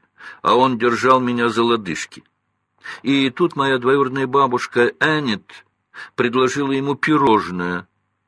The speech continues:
и он случайно разжал руки, и я полетел со второго этажа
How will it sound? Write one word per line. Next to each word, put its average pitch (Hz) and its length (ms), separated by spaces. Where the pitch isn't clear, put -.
и 127 60
он 139 160
случайно 135 600
разжал 131 500
руки, 160 440
и 120 80
я 190 220
полетел 139 480
со 127 120
второго 127 400
этажа 90 520